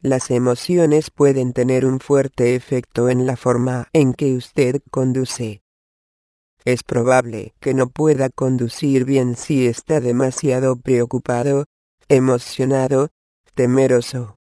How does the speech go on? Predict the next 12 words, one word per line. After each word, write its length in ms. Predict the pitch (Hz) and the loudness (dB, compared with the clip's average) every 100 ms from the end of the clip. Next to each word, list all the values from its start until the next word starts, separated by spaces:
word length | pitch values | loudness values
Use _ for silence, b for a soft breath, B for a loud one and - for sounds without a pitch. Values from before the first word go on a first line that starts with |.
| _ _ _ | _ _ _
enfadado 760 | 135 131 123 147 131 123 135 - | 0 0 0 -2 -2 -2 -2 -2
o 140 | - | -2
deprimido. 800 | 135 131 - 139 143 127 120 107 _ _ _ _ _ _ _ _ _ _ - | 0 -2 -2 -2 0 0 -4 -10 _ _ _ _ _ _ _ _ _ _ -4
Asterisco, 1080 | 143 135 - 127 127 135 - - 131 147 180 _ | -4 -4 -4 -4 -2 -4 -4 -6 -2 -2 -4 _
si 340 | - - 139 123 | -12 -2 0 0
está 360 | 117 - 123 | -2 -2 2
enfadado 800 | 120 117 113 147 139 127 123 147 | 2 0 -4 -4 -2 -2 0 2
o 80 | 139 | 2
emocionado, 1000 | 127 123 120 - 131 131 135 120 110 - _ _ _ _ | 2 2 -2 -4 -2 0 0 -2 -6 -14 _ _ _ _
tómese 520 | 156 139 123 - 131 | 4 4 2 -2 -4
un 100 | 117 | -2
tiempo 640 | 120 160 131 120 120 127 | -2 0 0 0 -2 -2